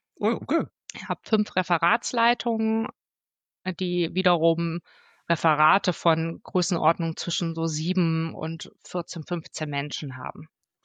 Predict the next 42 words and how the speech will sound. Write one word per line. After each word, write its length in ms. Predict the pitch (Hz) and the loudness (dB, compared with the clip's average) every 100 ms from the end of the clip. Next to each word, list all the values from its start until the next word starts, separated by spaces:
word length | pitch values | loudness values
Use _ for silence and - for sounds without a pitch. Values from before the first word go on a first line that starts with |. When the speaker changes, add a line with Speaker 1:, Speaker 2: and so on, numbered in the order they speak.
| _ - | _ -18
Speaker 1:
Okay, 280 | - 104 120 | -10 -8 -6
das 180 | 85 | -4
ist 80 | 127 | -2
ja 80 | 113 | -2
schon 200 | - 101 | 2 4
jede 140 | 98 | 6
Menge. 260 | 92 151 117 | 6 6 6
Das 180 | 95 - | 4 4
heißt, 260 | 113 - | 2 2
du 80 | 98 | 0
hast 260 | 104 123 - | 0 0 -2
auch 100 | 92 | -2
viele 420 | - 151 185 - | 0 2 4 4
organisatorische 1080 | 117 113 107 92 95 - 101 117 - - - | 6 6 6 4 2 2 0 0 0 -2 -2
Aufgaben 520 | - - 117 127 131 | -2 -2 0 2 0
wahrscheinlich. 600 | 135 - 131 151 170 - _ _ _ | -2 2 2 4 2 0 _ _ _
Speaker 2:
Ja. 220 | 143 135 - - | -16 -16 -12 -4
Speaker 1:
Vermutlich, 680 | - 123 147 127 123 - 117 | 4 8 8 8 2 2 -4
äh, 420 | 90 82 - 82 | -4 -4 -4 2
tippe 180 | 170 127 | 4 4
ich 40 | |
jetzt 140 | 104 | 2
einfach 200 | - 101 104 | 2 4 6
mal, 120 | 117 | 6
mehr 200 | 110 113 | 6 4
als 160 | 95 | 2
dir 100 | 123 | 0
vielleicht 320 | 107 104 98 110 | 2 4 4 2
lieb 200 | 131 - | 0 4
sind. 240 | 165 143 | 4 6
Du 80 | 104 | 4
willst 200 | 117 - | 4 4
wahrscheinlich 340 | 98 104 95 | 2 2 2
eher 180 | 101 92 | 2 4
inhaltlich 480 | 107 117 120 127 - | 6 4 4 2 4
arbeiten, 400 | 123 131 139 107 | 4 4 4 2
dann 100 | 101 | 2
kommt 180 | 110 101 | 2 2
da 60 | |
das 140 | 101 90 | 0 2
ganze 240 | 107 - | 0 0
Organisatorische. 760 | 90 104 95 - 110 135 - | 0 0 0 0 0 2 2